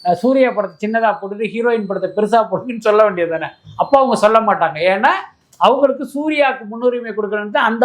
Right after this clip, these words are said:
படத்தை பொறுத்த வரைக்கும் இவங்களுக்கே தோணும். அப்ப உங்களுக்கு ஒரு நியாயம், மத்தவங்களுக்கு ஒரு நியாயமான ஒரு கேள்வி இருக்கு.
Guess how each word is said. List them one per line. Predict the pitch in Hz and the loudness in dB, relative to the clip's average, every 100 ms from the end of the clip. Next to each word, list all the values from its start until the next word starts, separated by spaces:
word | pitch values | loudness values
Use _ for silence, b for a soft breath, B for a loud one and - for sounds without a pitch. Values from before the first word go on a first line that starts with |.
| 233 | 0
படத்தை | 233 233 220 | 0 0 -2
பொறுத்த | 220 202 | -2 -2
வரைக்கும் | 214 240 220 | -2 -2 0
இவங்களுக்கே | 226 226 214 226 - | 0 0 0 -2 0
தோணும். | 180 147 - _ _ | -2 -2 -8 _ _
அப்ப | - 254 | -2 2
உங்களுக்கு | 202 220 285 277 269 | 4 4 4 2 0
ஒரு | 247 | -2
நியாயம், | 233 233 240 208 | -2 -2 -2 -4
மத்தவங்களுக்கு | 196 226 220 202 196 | 0 0 0 -6 -6
ஒரு | 180 | -2
நியாயமான | 185 196 190 196 | 0 0 -4 -6
ஒரு | 202 156 | -6 -4
கேள்வி | 185 190 180 | -4 -2 -2
இருக்கு. | 151 123 | -4 -6